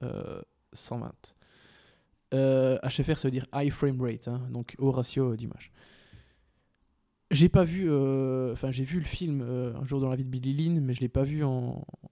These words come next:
en cent vingt images par seconde, donc je peux pas dire ce que ça faisait. Et j'ai loupé le Hobbit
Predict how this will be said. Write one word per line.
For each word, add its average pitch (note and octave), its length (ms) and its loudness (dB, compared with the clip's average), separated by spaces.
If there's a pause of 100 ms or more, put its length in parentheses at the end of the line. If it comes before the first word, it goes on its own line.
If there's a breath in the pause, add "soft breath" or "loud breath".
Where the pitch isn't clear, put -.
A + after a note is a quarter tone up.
en - 100 -8
cent B2 220 -4
vingt B2 180 -4
images A#2+ 340 -6 (120)
par - 160 -8
seconde, D3 320 -2
donc C3+ 140 -4
je - 40 -18
peux B2 100 -4
pas B2 180 -4
dire C3 220 -2
ce - 60 -14
que - 80 -8
ça A#2+ 160 -8
faisait. C3 240 -4 (480 soft breath)
Et C3 60 -4
j'ai C3+ 260 2
loupé D#3+ 260 2
le E3+ 120 2
Hobbit C#3+ 240 2